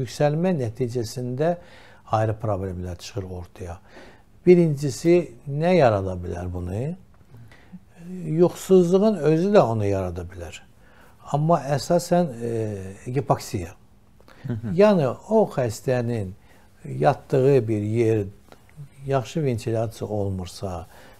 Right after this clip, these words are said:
Speaker 1: ya ola bilər şərait yoxdur, sıx yerdə yatır, yəni oksigen çatmamazlığı
Speaker 2: Yuxu
Speaker 1: varsa,
Speaker 2: apneyası məsələn ola bilər.
Speaker 1: olur, hə.
Speaker 2: Hı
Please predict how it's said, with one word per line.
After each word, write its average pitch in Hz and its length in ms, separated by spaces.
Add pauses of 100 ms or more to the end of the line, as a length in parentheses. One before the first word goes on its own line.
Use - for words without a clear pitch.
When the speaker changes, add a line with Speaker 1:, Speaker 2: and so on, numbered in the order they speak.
(160)
Speaker 1:
ya 170 180
ola 120 280
bilər 107 300 (240)
şərait 104 480
yoxdur, 113 300
sıx - 340
yerdə 104 360
yatır, 98 280
yəni 113 380
oksigen 120 400
çatmamazlığı 104 680
Speaker 2:
Yuxu 98 140
Speaker 1:
varsa, 101 220
Speaker 2:
apneyası 131 300
məsələn 101 480
ola 98 180
bilər. 135 220
Speaker 1:
olur, 139 300
hə. 117 240
Speaker 2:
Hı 110 60